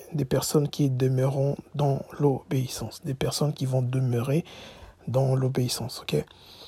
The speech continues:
Pour ce faire,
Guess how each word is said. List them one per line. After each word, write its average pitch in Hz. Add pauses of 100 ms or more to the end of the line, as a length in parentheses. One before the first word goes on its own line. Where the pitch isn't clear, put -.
(1800)
Pour -
ce -
faire, 143